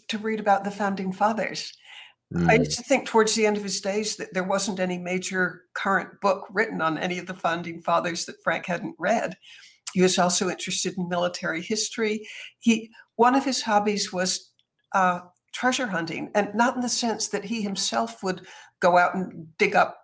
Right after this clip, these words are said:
Speaker 1: lost ships or something, but he would, he would finance, uh,
Speaker 2: Mm.
Speaker 1: treasure hunters.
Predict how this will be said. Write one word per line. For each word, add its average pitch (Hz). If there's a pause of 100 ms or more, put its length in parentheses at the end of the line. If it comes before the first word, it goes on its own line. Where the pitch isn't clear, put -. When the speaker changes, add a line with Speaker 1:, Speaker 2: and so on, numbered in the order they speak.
(300)
Speaker 1:
lost 185
ships -
or 220
something, 180 (460)
but 214
he 233
would, 214
he 214
would 214
finance, - (520)
uh, 180
Speaker 2:
Mm. 190
Speaker 1:
treasure 175
hunters. 160